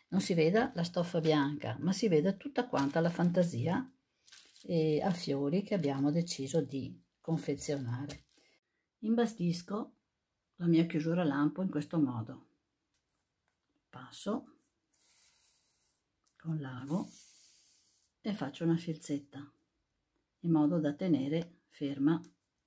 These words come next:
prima di affrontare la cucitura.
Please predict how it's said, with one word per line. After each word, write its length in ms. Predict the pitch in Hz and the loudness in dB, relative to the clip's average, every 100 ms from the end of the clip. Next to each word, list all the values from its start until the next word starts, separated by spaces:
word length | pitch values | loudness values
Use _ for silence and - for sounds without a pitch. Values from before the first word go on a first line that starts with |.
| _ - - - _ _ _ _ _ _ _ _ _ _ _ | _ -20 -20 -20 _ _ _ _ _ _ _ _ _ _ _
prima 320 | 170 160 160 | -4 2 4
di 280 | 160 139 143 - | 4 2 0 -2
affrontare 640 | 170 190 190 135 135 143 | -6 -2 -2 -2 -2 0
la 120 | 143 | 0
cucitura. 600 | 143 147 - - 113 117 | -2 -8 -12 -12 -10 -10